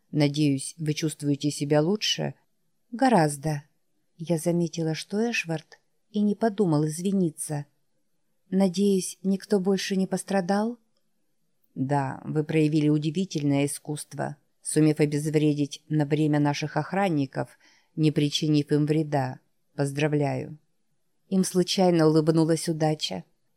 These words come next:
отозвалась я, глядя ему в глаза.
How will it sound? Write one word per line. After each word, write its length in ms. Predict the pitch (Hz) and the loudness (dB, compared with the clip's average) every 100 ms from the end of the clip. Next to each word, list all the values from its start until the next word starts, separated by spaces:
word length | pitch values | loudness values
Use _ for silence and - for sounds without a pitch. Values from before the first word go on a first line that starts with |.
| _ _ | _ _
отозвалась 800 | 160 175 156 160 170 160 156 - | -4 -2 0 2 4 6 4 0
я, 340 | 170 175 180 - _ _ | -2 -2 -2 -10 _ _
глядя 420 | 165 185 175 160 | 4 6 6 6
ему 220 | 175 170 | 4 4
в 100 | 160 | 2
глаза. 560 | 156 175 180 - 170 151 | 2 2 2 0 -4 -6